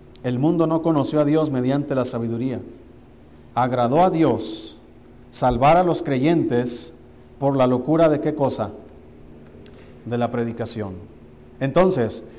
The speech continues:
la predicación puede salvar vuestras almas.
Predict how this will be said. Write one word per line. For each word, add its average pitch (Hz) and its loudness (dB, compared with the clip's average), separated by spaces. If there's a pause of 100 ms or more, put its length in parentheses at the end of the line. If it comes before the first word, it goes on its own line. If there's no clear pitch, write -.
la 143 4
predicación 139 2 (840)
puede 185 4
salvar 131 2 (580)
vuestras 117 -4
almas. 104 -6